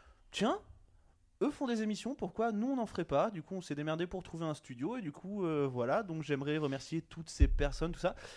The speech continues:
Et bien évidemment, je remercie, euh, Thomas, Arthur et Erwan de me suivre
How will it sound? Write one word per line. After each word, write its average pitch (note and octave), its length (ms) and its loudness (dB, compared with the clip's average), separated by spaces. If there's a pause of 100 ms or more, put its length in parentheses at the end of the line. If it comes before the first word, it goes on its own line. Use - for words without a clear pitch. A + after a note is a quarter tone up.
(220)
Et F#3 120 6
bien F#3 220 2
évidemment, G3 560 6
je D#3+ 160 2
remercie, G#3+ 880 0
euh, C3+ 400 6
Thomas, F#3 600 4
Arthur D#3+ 560 2
et A3+ 180 0
Erwan F3+ 400 2
de F3 120 -2
me E3 120 2
suivre F#3 560 -6